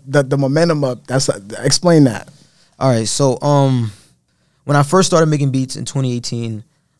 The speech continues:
Speaker 2: like, I, of course, everyone who wants to produce wants to be one of the greats, like
Speaker 1: Of course.
Speaker 2: Timbaland, whatever.
Speaker 1: Anything.
Speaker 2: Yeah, you know?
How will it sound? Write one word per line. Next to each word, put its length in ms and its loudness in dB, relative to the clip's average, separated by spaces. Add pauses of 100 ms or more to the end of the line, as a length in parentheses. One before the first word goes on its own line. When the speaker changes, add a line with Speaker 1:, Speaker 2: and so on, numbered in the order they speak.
Speaker 2:
like, 340 -10 (200)
I, 200 -2
of 100 -8
course, 280 0
everyone 260 0
who 80 0
wants 200 -4
to 60 -16
produce 300 -6
wants 140 -8
to 40 -14
be 80 -12
one 140 -8
of 60 -12
the 40 -14
greats, 460 -8
like 100 -10
Speaker 1:
Of 60 -14
course. 420 0
Speaker 2:
Timbaland, 180 -8
whatever. 400 -4 (160)
Speaker 1:
Anything. 460 2
Speaker 2:
Yeah, 200 4
you 180 0
know? 240 0